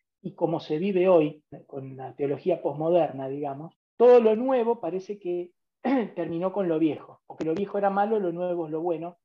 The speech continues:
Por eso había muchos conversos al Islam, porque es la religión más nueva. Como es la más nueva, <clears throat> en teoría debe tener la razón. Entonces, eh, eso es lo que me hizo hacer esta pregunta. Yo tampoco tengo una respuesta muy clara del por qué.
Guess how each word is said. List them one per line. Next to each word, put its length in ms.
Por 180
eso 300
había 220
muchos 340
conversos 560
al 120
Islam, 340
porque 260
es 60
la 100
religión 440
más 220
nueva. 380
Como 220
es 60
la 80
más 140
nueva, 500
<clears throat> 60
en 300
teoría 360
debe 200
tener 240
la 100
razón. 420
Entonces, 640
eh, 540
eso 220
es 60
lo 80
que 120
me 100
hizo 160
hacer 220
esta 240
pregunta. 420
Yo 160
tampoco 380
tengo 220
una 160
respuesta 520
muy 280
clara 400
del 240
por 260
qué. 300